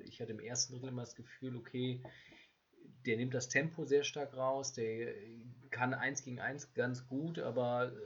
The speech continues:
also ich sag mal, auf Zweitliganiveau, in der ersten Liga würden die Verteidiger dann wahrscheinlich eher müde gehen und ihm den Ball abnehmen. Ähm,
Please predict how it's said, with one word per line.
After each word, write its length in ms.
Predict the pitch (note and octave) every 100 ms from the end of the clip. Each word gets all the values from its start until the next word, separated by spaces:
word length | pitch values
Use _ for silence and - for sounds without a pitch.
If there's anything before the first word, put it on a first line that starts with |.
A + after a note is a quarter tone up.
| -
also 120 | B2+ B2
ich 100 | A2
sag 140 | B2
mal, 80 | A#2
auf 80 | A2
Zweitliganiveau, 840 | - C3 A2 G#2 G2+ G2+ G2 A#2
in 60 | B2+
der 100 | G#2
ersten 280 | A#2 - B2
Liga 260 | B2 A#2+
würden 160 | A2+ A2+
die 80 | A2
Verteidiger 440 | A#2+ A2+ A2+ A2
dann 100 | G#2+
wahrscheinlich 340 | G#2+ A2 G#2+
eher 120 | G#2 G#2+
müde 240 | A2 A2+
gehen 280 | G#2 A2+ A2
und 120 | G#2
ihm 80 | G#2
den 100 | G2+
Ball 140 | A#2+
abnehmen. 420 | A2 F#2+ G#2 B2+ - - - - - _ _ _
Ähm, 720 | A2 A2 A2+ A2+ A2 A2 B2+